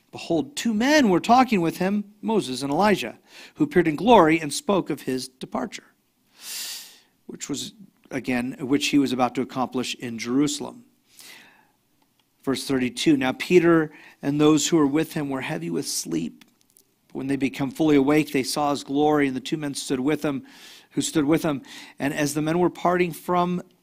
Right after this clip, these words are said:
him, Peter said to Jesus, 'Master, it is good that we're here. Let us make three tents, one for you, and one for Moses, and one for Elijah,' not knowing what he said.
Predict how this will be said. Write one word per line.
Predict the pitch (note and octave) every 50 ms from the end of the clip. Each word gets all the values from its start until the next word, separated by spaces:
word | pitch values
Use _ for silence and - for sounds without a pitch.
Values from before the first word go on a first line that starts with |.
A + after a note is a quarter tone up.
| _ _ _ _ _
him, | - - - - D3+ C3+ B2 A#2+ A#2+ C3 C3 B2+ - - - - - _ _ _ _ _ _ _
Peter | - - F3 D#3+ D3 C3+
said | - - B2
to | A2+ A2
Jesus, | G#2 - F#3 C#3+ A2+ A2+ - -
'Master, | B2+ C#3+ F3 A#3+ C4 - - - - - _ _ _ -
it | D#3+
is | D#3+ D3 -
good | - A3 G#3
that | E3+ G#3
we're | F3+ F3+ E3
here. | F#3+ C#4 B3+ - - - - -
Let | B3+ D4
us | E4 D#4+ E4+
make | D#4+ D4 D4 -
three | B3+ D4 D4+ C#4+
tents, | D4 - A#3 E3+ B2 - - -
one | - D3 D#3+ D#3+ D3
for | - D3+ C#3+
you, | C3+ C#3 G3+ D4+ F4 F4 E4+ E4+ E4 - - - - - - - - _ _
and | - A#3+
one | A#3+
for | G#3 - A#2+
Moses, | C#3 G#3 C4+ C4+ B3+ C4+ C#4 A#3 -
and | E3 C3
one | A#2+ A#2
for | A#2 - A#2+
Elijah,' | A#2 B2+ F#3+ A#3 B3 B3 G3 A#3 B3 A#3+ A#3+ G#3+ -
not | - D3 D3 -
knowing | D#3 D#3+ F#3 F#3+ E3+ D3 C3+ B2+
what | B2 A#2+
he | A2+
said. | - - - C3+ A2+ -